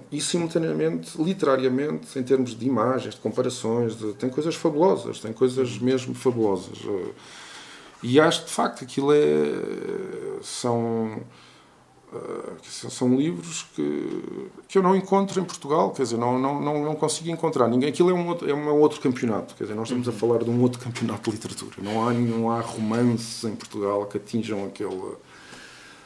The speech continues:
Speaker 1: No fundo é um bocadinho como, utilizando esta, esta comparação também muito, muito comum, que é como se estivéssemos a falar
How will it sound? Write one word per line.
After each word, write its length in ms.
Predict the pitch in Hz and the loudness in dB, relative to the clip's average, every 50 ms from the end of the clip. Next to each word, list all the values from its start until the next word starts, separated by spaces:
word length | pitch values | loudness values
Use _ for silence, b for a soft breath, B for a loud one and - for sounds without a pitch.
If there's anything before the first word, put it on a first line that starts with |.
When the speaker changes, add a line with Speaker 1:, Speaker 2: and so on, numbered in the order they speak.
| B B B | B B B
Speaker 1:
No 120 | 110 107 | -6 -4
fundo 240 | - - 147 143 151 | 2 4 4 6 6
é 20 | |
um 60 | 147 | 4
bocadinho 340 | 143 147 - 135 131 147 147 | 2 2 2 4 4 4 4
como, 600 | 143 147 143 135 131 127 131 127 120 117 113 113 110 | 2 0 0 0 2 2 2 0 0 0 -2 -4 -6
utilizando 500 | 110 110 - 120 113 110 123 120 117 120 | -6 -2 0 2 2 4 2 2 2 2
esta, 320 | 113 110 - - 113 110 | 0 0 -2 -2 -2 0
esta 180 | 110 110 - 110 | 0 0 -2 -4
comparação 640 | - 110 104 95 110 110 104 - - 117 110 104 101 | -4 -4 -4 -2 -2 -2 -2 -2 -2 -4 -2 -4 -4
também 260 | - 101 107 110 107 | -6 -6 -6 -4 -4
muito, 880 | 104 107 107 101 - - - 107 101 98 98 95 - - - - - - | -4 -4 -4 -6 -6 -6 -6 -4 -4 -2 -4 -4 -6 -8 -8 -10 -10 -8
muito 260 | - 110 110 101 - | -6 -6 -4 -6 -6
comum, 400 | - - 107 107 110 113 117 123 123 | -10 -8 -4 -2 -2 0 0 -2 -4
que 240 | 123 120 110 110 110 | -4 -4 -2 -2 -2
é 40 | 113 | -2
como 220 | - 131 127 123 | 0 0 -2 0
se 320 | - - - - - - | -2 -4 -4 -6 -8 -10
estivéssemos 500 | - - - - 139 147 147 151 151 143 | -12 -14 -12 -6 -4 -4 -4 -2 -4 -4
a 40 | 151 | -6
falar 340 | 147 - 165 156 160 156 156 | -6 -4 -2 0 0 -2 -2